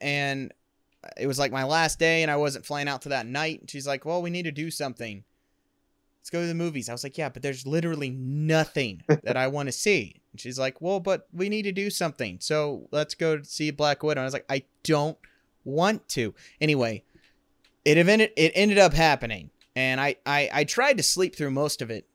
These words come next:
Speaker 1: Um, but unfortunately, I just don't sleep well in movie theaters. And,
Speaker 2: It's probably
Speaker 1: um,
Speaker 2: too loud to sleep through. <laughs>
Speaker 1: Yeah, yeah. So that was, that didn't really happen.
Speaker 2: Ugh.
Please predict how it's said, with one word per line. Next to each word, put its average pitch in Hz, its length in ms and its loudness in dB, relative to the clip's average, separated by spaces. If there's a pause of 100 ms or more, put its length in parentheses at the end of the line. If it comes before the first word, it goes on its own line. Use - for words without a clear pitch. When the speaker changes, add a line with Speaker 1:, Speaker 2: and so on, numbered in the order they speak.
(180)
Speaker 1:
Um, 117 420 -6 (1300)
but 123 600 -4
unfortunately, 131 680 -4
I 120 180 -6
just 113 200 -12
don't 117 180 -8
sleep 110 260 -8
well 107 120 -4
in 104 80 -8
movie 107 200 -8
theaters. 90 440 -10 (140)
And, 107 180 -6
Speaker 2:
It's 107 100 2
probably 185 200 10
Speaker 1:
um, - 40 2
Speaker 2:
too 123 400 2
loud 110 300 8
to - 60 -12
sleep 92 260 -4
through. 101 160 -2 (100)
<laughs> - 120 -18
Speaker 1:
Yeah, 127 520 2 (300)
yeah. 123 340 0
So 139 160 -2
that 165 120 4
was, 143 260 0
that 139 240 0
didn't 127 180 -6
really 113 180 -6
happen. 110 540 -8 (2250)
Speaker 2:
Ugh. 90 160 -4